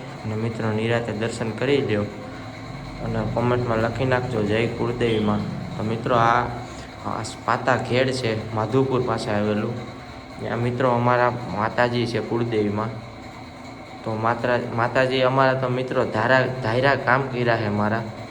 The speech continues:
અને શ્રદ્ધા હું તો એટલી રાખું છું. તો મિત્રો, કન્ટિન્યુ વ્લોગમાં રહેજો. તો હવે આપણે દર્શન કરી અને નીકળીએ. જય માતાજી, જય કુળદેવીમાં. મિત્રો, આના માટે હું આવ્યો હતો.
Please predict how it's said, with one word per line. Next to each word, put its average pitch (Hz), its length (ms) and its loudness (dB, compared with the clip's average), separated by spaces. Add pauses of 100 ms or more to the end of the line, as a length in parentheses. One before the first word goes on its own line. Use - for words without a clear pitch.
(260)
અને 117 140 -2
શ્રદ્ધા 120 360 2
હું 127 280 4
તો 127 60 2
એટલી 120 420 2
રાખું 117 340 0
છું. 104 380 -4 (580)
તો 107 80 -4
મિત્રો, 120 600 0 (240)
કન્ટિન્યુ 123 460 0
વ્લોગમાં 117 420 2
રહેજો. 123 340 0 (720)
તો 104 100 0
હવે 110 140 2
આપણે 110 260 0
દર્શન 113 460 0
કરી 127 200 0
અને 110 220 0
નીકળીએ. 104 520 0
જય 110 380 0
માતાજી, 120 540 2
જય 110 340 0
કુળદેવીમાં. 107 680 2
મિત્રો, 101 320 -2
આના 127 240 4
માટે 127 280 2
હું 113 140 4
આવ્યો 110 180 6
હતો. 107 340 2